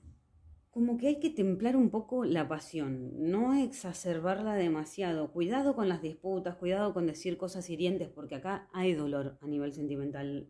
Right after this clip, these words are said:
mm, romántico, de corazón, digamos, ¿no? Canaliza mejor para la plata que para, eh, los problemas con, o discutir con la pareja, ¿no? Discutir de qué quiero, qué quiero. Bueno, em,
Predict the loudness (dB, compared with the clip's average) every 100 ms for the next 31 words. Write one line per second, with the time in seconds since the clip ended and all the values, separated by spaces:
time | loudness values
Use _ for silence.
0 | -16 -8 -4 -2 0 2 2 2 -2 -4
1 | -4 -4 -6 -10 -8 -8 -8 -8 -6 -6
2 | -6 -8 -10 -12 -14 _ _ _ _ _
3 | _ _ -10 -4 0 2 0 4 4 4
4 | 2 -2 -4 -4 -2 -2 -4 -4 -4 -6
5 | -2 0 0 -2 -2 -2 -2 -4 -6 -6
6 | -4 -4 -6 -8 -10 -4 -4 -4 -8 -10
7 | -10 -12 -14 -20 _ _ _ _ _ _
8 | _ _ _ _ _ -14 -10 -6 -6 -6
9 | -4 0 0 0 -2 -2 -2 -4 -6 -6
10 | -2 -2 -4 -4 -4 -4 -6 -8 -4 -2
11 | 0 0 -2 -6 -10 -16 _ _ _ -10
12 | -8 -10 -12 -6 -4 -4 -4 -2 0 2
13 | 0 0 0 -2 -6